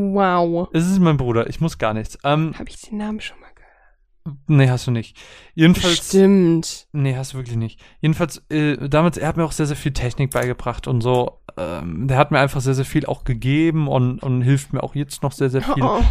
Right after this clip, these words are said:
Speaker 2: Und deswegen ist mein Bruder einfach so ein kleiner Alltagsheld, weil, ähm, weiß nicht, weil er immer für mich da war und immer alles für mich getan hat. Und ich finde, das ist eine sehr schöne Eigenschaft eines Helden.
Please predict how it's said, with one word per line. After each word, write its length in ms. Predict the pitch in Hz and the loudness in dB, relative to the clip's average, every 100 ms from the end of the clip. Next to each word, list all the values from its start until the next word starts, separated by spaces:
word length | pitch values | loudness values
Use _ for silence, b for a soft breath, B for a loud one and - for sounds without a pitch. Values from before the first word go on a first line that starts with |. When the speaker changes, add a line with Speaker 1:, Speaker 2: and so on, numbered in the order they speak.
| - | 4
Speaker 2:
Und 120 | 139 | 4
deswegen 340 | 135 - 156 151 | 4 6 4 4
ist 180 | - 165 | 0 2
mein 100 | 139 | 2
Bruder 220 | 170 175 | 0 0
einfach 200 | 165 160 | -2 -4
so 120 | 156 | -6
ein 20 | |
kleiner 300 | - 160 - | -2 -2 0
Alltagsheld, 680 | 160 160 143 - 135 127 127 | -2 -4 -8 -6 -2 -2 2
weil, 240 | 127 127 B B B B | 4 4 B B B B
ähm, 460 | 131 131 123 123 - - - - - - - - - - - - - | 2 4 4 0 -4 -16 -20 -20 -20 -4 -4 -4 -14 -4 -4 -2 2
weiß 200 | 208 165 | 2 2
nicht, 220 | 139 - - - | -2 -8 -18 -10
weil 360 | 156 139 143 127 | -2 2 2 2
er 140 | 135 180 | 2 4
immer 220 | 190 180 | 4 4
für 120 | 165 | 0
mich 220 | 151 - | -4 -2
da 260 | 135 135 139 | 2 2 2
war 80 | 135 | 0
und 160 | 131 | 0
immer 260 | 156 151 - | -4 -4 -2
alles 220 | 147 139 | -2 -4
für 140 | - | -6
mich 180 | 131 - | -8 -8
getan 400 | 123 - 135 131 | -12 -8 -4 -4
hat. 140 | 123 123 | -6 -6
Und 260 | 123 127 | -6 -4
ich 120 | - - | -4 0
finde, 200 | 135 127 | 2 2
das 200 | 131 135 | 0 -2
ist 120 | - | 0
eine 360 | 135 123 123 - | 2 2 0 -2
sehr 600 | 135 131 127 127 120 - | -2 4 6 6 2 -4
schöne 360 | - - 127 131 | -4 2 2 2
Eigenschaft 360 | 127 - - - | -2 -4 -8 -6
eines 240 | 117 - | -6 -2
Helden. 340 | 120 117 113 | -2 -2 -6